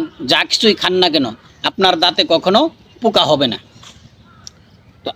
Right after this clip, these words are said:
আশা করি যারা বিশ্বাস করেন তারা এগুলিরে নিয়া একটু জাস্টিফাই করবেন,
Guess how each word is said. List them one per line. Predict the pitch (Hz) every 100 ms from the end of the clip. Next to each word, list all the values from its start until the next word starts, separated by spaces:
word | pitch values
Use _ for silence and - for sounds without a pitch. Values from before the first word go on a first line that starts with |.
| -
আশা | 180 208
করি | 233 247 240 240 - _ _ 135
যারা | 170 196 156 175
বিশ্বাস | - - 226 - -
করেন | 220 220 226 311 - - _ - -
তারা | 180 180 175 160 -
এগুলিরে | 170 175 175 165 147 - - - _ - -
নিয়া | 131 180 196 190 180 - - _ 170
একটু | - 170 156 117 -
জাস্টিফাই | 170 - 196 175 175
করবেন, | 190 190